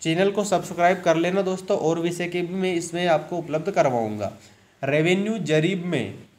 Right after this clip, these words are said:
खालिस्तान कड़ियाँ होती है, तो सोलह कड़ियाँ होती है दोस्तों, सोलह कड़ियाँ होती है रेवेन्यू जरीब में।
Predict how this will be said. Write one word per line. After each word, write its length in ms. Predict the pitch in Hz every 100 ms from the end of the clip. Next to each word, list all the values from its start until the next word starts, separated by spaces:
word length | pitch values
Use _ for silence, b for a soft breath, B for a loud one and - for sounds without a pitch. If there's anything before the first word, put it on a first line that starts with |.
| -
खालिस्तान 480 | 147 165 160 185 190
कड़ियाँ 380 | 156 143 170
होती 300 | 160 127 151
है, 220 | 151 120 104
तो 140 | 151
सोलह 440 | 156 156 151 165
कड़ियाँ 340 | 180 170 165 151
होती 300 | 120 131 120
है 200 | 107 123
दोस्तों, 440 | 156 170 - 190
सोलह 400 | 190 - 143 151
कड़ियाँ 300 | 170 160 170
होती 200 | 143 123
है 140 | 170 160
रेवेन्यू 480 | 139 135 143 160 196
जरीब 500 | 127 120 123 120 110
में। 260 | 120 110